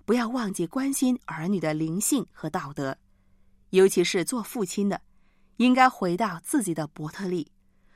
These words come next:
负起一家之主的责任，带领儿女亲近神，就好像雅各一样的建立祭坛，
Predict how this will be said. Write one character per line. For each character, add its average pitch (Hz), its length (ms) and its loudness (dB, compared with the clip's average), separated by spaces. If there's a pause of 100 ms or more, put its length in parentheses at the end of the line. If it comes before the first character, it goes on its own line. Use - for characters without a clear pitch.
负 262 220 0
起 175 280 2
一 220 260 0
家 247 260 -2
之 330 180 2
主 165 200 0
的 151 80 -2
责 156 240 -4
任， 180 260 4 (480)
带 233 220 0
领 170 180 0
儿 165 220 -2
女 165 240 -2 (160)
亲 285 260 2
近 262 180 2
神， 151 380 -4 (920)
就 294 120 0
好 240 100 2
像 226 240 2
雅 185 220 -2
各 294 160 2
一 196 140 0
样 214 220 0
的 160 200 2 (320)
建 233 360 4
立 190 160 2
祭 175 240 -4
坛， 147 300 -8